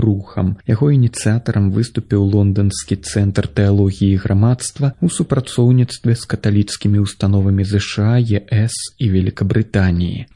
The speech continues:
Натхненнем для дыскусіі паслужыла кніга "Вернемся да Мар", у аснову якой было пакладзена інтэрв'ю Францішка брытанскаму журналісту Остыну Айверы. У відэапасланні папа пажадаў, каб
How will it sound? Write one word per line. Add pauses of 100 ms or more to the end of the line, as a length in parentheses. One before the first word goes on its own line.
Натхненнем
для
дыскусіі
паслужыла
кніга
"Вернемся
да
Мар",
у
аснову
якой
было
пакладзена
інтэрв'ю
Францішка
брытанскаму
журналісту
Остыну
Айверы. (200)
У
відэапасланні
папа
пажадаў,
каб